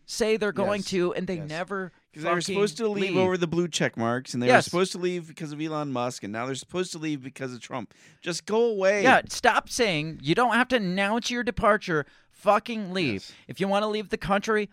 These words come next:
Speaker 1: leave. We don't need, we don't even care. Most of you I've never even heard of
Speaker 2: Yeah,
Speaker 1: or
Speaker 2: right.
Speaker 1: haven't heard from you in
Speaker 2: Yeah.
Speaker 1: years. The people I have heard of,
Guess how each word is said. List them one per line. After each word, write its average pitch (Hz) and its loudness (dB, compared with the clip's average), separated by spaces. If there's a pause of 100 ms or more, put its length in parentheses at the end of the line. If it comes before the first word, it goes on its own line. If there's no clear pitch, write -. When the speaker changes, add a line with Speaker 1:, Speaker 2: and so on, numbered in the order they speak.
(120)
Speaker 1:
leave. 170 0
We 160 0
don't 185 -2
need, 170 -4
we 170 -2
don't 277 -2
even 139 -6
care. 202 0
Most 247 0
of 202 -6
you 180 0
I've 165 0
never 185 -2
even 156 -4
heard 202 2
of 202 0
Speaker 2:
Yeah, 147 0
Speaker 1:
or 139 4
Speaker 2:
right. 131 0
Speaker 1:
haven't 214 0
heard 226 0
from 202 0
you 135 2
in 139 -4
Speaker 2:
Yeah. 175 -6
Speaker 1:
years. 139 0 (220)
The 185 -2
people 226 -6
I 175 4
have 226 -2
heard 151 2
of, 131 4